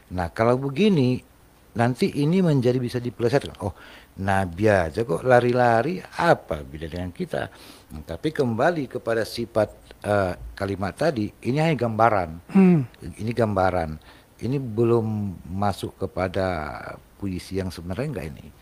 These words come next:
Speaker 1: Karena nampak, baginda pernah lari-lari. Tapi kalau mengatakan, mereka bermesraan versi Islam.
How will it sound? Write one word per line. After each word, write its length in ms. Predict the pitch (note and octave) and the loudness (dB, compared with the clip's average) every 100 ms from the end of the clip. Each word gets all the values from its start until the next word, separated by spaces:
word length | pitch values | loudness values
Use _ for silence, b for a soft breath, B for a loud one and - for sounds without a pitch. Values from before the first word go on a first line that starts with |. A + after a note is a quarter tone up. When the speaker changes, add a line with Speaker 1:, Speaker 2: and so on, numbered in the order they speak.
| B B | B B
Speaker 1:
Karena 200 | - E3+ | -4 0
nampak, 340 | G#3 F#3+ G#2 - - _ _ _ - | 0 0 -4 -6 -20 _ _ _ -20
baginda 580 | F2+ F#2+ G2+ A#2 C#3+ C#3+ | -14 -10 -8 -4 -2 -2
pernah 480 | - G2+ F#2 A2+ G2+ | -4 -8 -6 -8 -8
lari-lari. 840 | G2+ G2 G2 F#2+ D#2+ D#2+ G2+ F2+ - - _ _ b b b b | -6 -4 -4 -6 -8 -8 -8 -8 -18 -20 _ _ b b b b
Tapi 220 | D#2+ B2 | -14 -8
kalau 240 | - B2+ | 0 0
mengatakan, 400 | A#2 A#2 A#2 G#2+ - b b b - | 0 -2 -2 -4 -8 b b b -16
mereka 720 | G2 G#2+ A#2 A#2 C#3 C3+ B2+ | -8 -4 -2 -4 -6 -6 -6
bermesraan 1160 | - - F#2 A2 G2 G2+ - G#2 G2+ F#2 A#2 A#2+ - | -10 -16 -6 -6 -4 -8 -6 -2 -2 -2 -4 -6 -10
versi 340 | G2 G2 G#2+ | -12 -10 -10
Islam. 320 | F2+ - F2 | -12 -10 -12